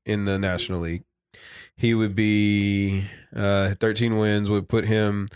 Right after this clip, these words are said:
at fifth, and his strikeouts would put him hundred ninety-six Ks. So he would put him at fifth in the National League,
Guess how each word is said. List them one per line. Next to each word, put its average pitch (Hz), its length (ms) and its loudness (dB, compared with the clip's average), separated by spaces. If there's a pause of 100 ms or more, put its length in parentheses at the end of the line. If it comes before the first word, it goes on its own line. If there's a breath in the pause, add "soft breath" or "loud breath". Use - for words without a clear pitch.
(280 loud breath)
at - 160 -2
fifth, 180 480 -2 (480 soft breath)
and 110 560 2
his 107 560 2
strikeouts 127 840 2
would 107 320 0
put 113 240 2
him 107 1040 0 (560 loud breath)
hundred 117 140 0
ninety-six 101 440 -2
Ks. 117 680 0
So 110 160 2
he 113 120 2
would 104 200 -2
put 113 100 2
him 101 100 -2
at - 100 -4 (120)
fifth 151 320 0
in 110 160 -2
the 98 340 0
National 123 540 0
League, 120 400 0